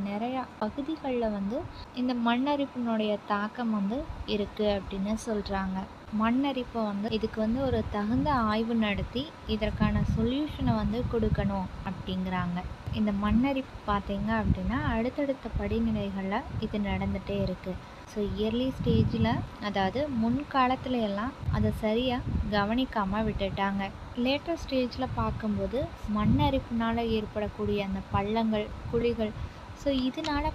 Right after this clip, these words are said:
பார்த்தீங்க அப்படின்னா, அக்ரிகல்ச்சர் பண்றது அப்படிங்கிறது ஒரு இம்பாசிபிளான ஒண்ணா இருக்கு அப்படின்னு கண்டுபிடிச்சிருக்காங்க. இந்த மண் அரிப்புக்கான முக்கியமான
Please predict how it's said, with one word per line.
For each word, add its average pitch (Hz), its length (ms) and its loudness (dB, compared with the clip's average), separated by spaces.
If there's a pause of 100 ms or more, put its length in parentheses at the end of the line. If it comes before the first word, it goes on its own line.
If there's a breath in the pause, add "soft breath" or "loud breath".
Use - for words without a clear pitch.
பார்த்தீங்க 226 420 0
அப்படின்னா, 208 440 0 (520)
அக்ரிகல்ச்சர் 294 840 0
பண்றது 220 560 0
அப்படிங்கிறது 196 600 -2 (120)
ஒரு 285 200 0
இம்பாசிபிளான 220 920 -2 (140)
ஒண்ணா 208 260 0
இருக்கு 202 420 -4 (220)
அப்படின்னு 190 480 -4
கண்டுபிடிச்சிருக்காங்க. 185 1000 -2 (340)
இந்த 233 220 4
மண் 214 340 2
அரிப்புக்கான 254 680 0
முக்கியமான 262 720 2